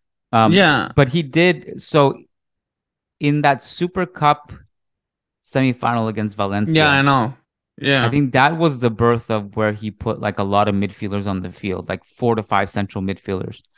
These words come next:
Speaker 2: Mm-hmm.
Speaker 1: I'd have to go back and see how often he did that.
Speaker 2: Yeah.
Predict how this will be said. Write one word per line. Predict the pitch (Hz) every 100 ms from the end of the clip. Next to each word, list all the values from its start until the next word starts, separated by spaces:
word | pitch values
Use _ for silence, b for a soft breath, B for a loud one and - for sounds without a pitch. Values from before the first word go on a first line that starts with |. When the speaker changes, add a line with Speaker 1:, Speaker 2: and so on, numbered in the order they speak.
| _ _ _ _
Speaker 2:
Mm-hmm. | 151 147 143 - - -
Speaker 1:
I'd | 139 135
have | 147 -
to | 139
go | 131
back | 120 117 -
and | 117
see | - 110
how | 107 101
often | 98 - 101
he | 98
did | 90 101 98
that. | 90 - - _ _ _ _ _ _ _ _ _ _ _ _ _ _ _ -
Speaker 2:
Yeah. | 143 127